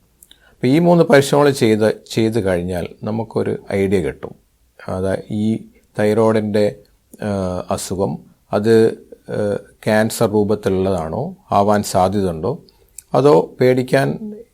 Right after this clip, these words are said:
ഏ, ഇല്ലാത്ത, പെ-, അത്ര കുഴപ്പമില്ലാത്ത ക്യാൻസർ അല്ലാത്ത ടൈപ്പ് ഗോയിറ്റർ മാത്രമാണോ എന്ന് നമുക്ക് ഒരു ഐഡിയ കിട്ടും. എപ്പോഴാണ് തൈറോയ്ഡ് ഓപ്പറേഷൻ ആവശ്യമായിട്ട് വരിക?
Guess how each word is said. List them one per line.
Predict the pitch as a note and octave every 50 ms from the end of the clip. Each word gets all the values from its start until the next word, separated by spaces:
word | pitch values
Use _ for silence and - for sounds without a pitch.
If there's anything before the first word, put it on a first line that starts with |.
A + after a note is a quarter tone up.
| _ - -
ഏ, | C3+ C3+ - C#3 - - - - - - - _ _ _ _ - -
ഇല്ലാത്ത, | A#2 A#2 A#2 A2+ G#2+ - - B2+
പെ-, | C3 - - - _ - - - -
അത്ര | - - A#2 - A#2+ A#2 A#2 B2 C3+ - - _ _
കുഴപ്പമില്ലാത്ത | - A2+ A#2 A2+ - - B2 A#2 A2 G2+ G2 G2+ F#2+ F#2+ - -
ക്യാൻസർ | - - A2 G#2 G#2 G#2 - - A2
അല്ലാത്ത | G#2 G2 G2 G2+ A2+ A2 A#2+ - G#2+ - -
ടൈപ്പ് | F#2+ F#2 F2 - - F2+
ഗോയിറ്റർ | E2+ G2+ G#2 G#2+ A#2 A2+ - - A#2+ A2
മാത്രമാണോ | G2+ G2 F#2 G2 F#2+ F#2+ F#2+ G2 F#2+ F2 F2 F2 G2 A2+ - - - -
എന്ന് | G2+ F#2+ F#2+
നമുക്ക് | F#2 F#2 F2+ F2+ F2+ - - C3 E3 G3+ _ _ _ _ _ _ _ - -
ഒരു | G2 F#2+
ഐഡിയ | F2 E2+ D2+ D2+ C#2
കിട്ടും. | - - - - - _ _ _ _ _ _ _ _ _ _ _ _ _ _ _ _ _ _ _ _ _ _ _ _ _ _ _ _ _ _ _ _ _ _ _ - -
എപ്പോഴാണ് | B2+ B2 - - - F#3 F3 D#3+ D3+ D3+ D#3 D#3+ - - - _ _ -
തൈറോയ്ഡ് | C3 B2 B2 B2+ C3 C3 B2+
ഓപ്പറേഷൻ | A2+ G2+ G#2 A2+ A2+ - - C#3 C3 B2 - - A2+
ആവശ്യമായിട്ട് | F#2+ F#2 F2 - - F#2 E2+ - - -
വരിക? | C#2+ B1+ -